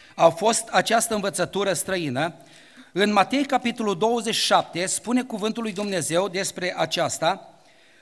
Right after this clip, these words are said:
că <clears throat> după ce l-a înmormânt-, l-a răstignit pe Domnul Iisus Hristos, l-a înmormântat pe Domnul Iisus Hristos, la pecetluirea mormântului apare o pre-, o problemă,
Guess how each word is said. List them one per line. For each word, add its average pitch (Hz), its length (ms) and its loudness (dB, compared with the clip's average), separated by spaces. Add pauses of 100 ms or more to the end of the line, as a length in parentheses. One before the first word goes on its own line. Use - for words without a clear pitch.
(260)
că 196 440 8 (280)
<clears throat> 175 460 6
după 202 200 2
ce 240 300 2
l-a 170 400 4
înmormânt-, 165 560 -2
l-a 143 540 2
răstignit 208 460 -2
pe 196 160 -4
Domnul 190 300 -2
Iisus 170 280 -4
Hristos, 151 580 0 (380)
l-a 175 220 8
înmormântat 185 800 4
pe 185 120 -6
Domnul 185 280 -4
Iisus 175 280 -6
Hristos, 202 500 -2
la 214 140 6
pecetluirea 226 720 0
mormântului 175 880 -2 (540)
apare 294 400 4 (100)
o 262 140 6
pre-, 208 280 4
o 220 180 4
problemă, 170 680 2